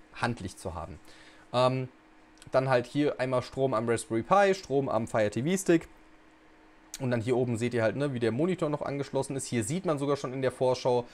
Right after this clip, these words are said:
ähm, de-, den Homescreen von Amazon Fire T V. Das habe ich euch hier schon gezeigt.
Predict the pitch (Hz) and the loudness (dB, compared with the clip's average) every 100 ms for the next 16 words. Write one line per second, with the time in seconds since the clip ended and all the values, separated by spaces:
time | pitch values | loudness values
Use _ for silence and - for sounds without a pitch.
0 | - - - 123 117 117 107 117 113 110 | -18 -12 -2 0 0 -2 0 2 2 2
1 | 113 104 143 175 185 - 147 160 156 135 | 0 4 6 6 2 -2 2 2 2 0
2 | 110 123 120 113 110 110 107 110 127 202 | 0 0 -2 -2 -2 0 0 -4 -6 -4
3 | - - 113 - - 113 - 104 101 139 | -4 -2 -2 -4 -6 -6 -6 -6 -4 2
4 | 151 156 | 2 0